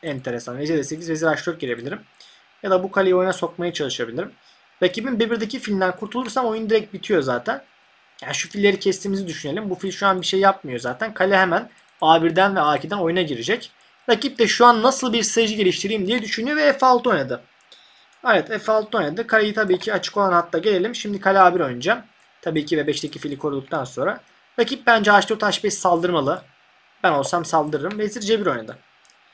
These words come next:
Arkadaşlar, vezir C bir'i anlamadım. Oo, vezir H altı mat tehdidi var. Vay uyanık, vay uyanık. Mecbur böyle bir şey yapacağız. Mecbur şöyle gelelim. B altıyı da koyalım.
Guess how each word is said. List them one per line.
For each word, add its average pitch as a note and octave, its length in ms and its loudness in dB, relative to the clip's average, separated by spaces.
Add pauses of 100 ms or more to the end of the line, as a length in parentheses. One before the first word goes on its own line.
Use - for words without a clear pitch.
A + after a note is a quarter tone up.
(540)
Arkadaşlar, A3+ 440 -2
vezir F3+ 200 -4
C F3+ 180 0
bir'i G#3 120 0
anlamadım. F#3+ 480 -2 (380)
Oo, D#3+ 260 4
vezir D3 200 2
H F3 200 2
altı D#3 200 0
mat E3+ 260 2
tehdidi E3 360 -2
var. E3+ 480 6 (100)
Vay F3+ 200 4
uyanık, E3+ 420 0
vay F3 180 4
uyanık. C3+ 440 -6 (760)
Mecbur D#3+ 300 -2
böyle F3 200 4
bir E3 60 -8
şey - 140 -2
yapacağız. - 640 -6 (2000)
Mecbur C#3 300 -10
şöyle C#3 260 -4
gelelim. B2 320 -4
B B2 100 -4
altıyı B2 260 -6
da A#2+ 40 -6
koyalım. B2 380 -10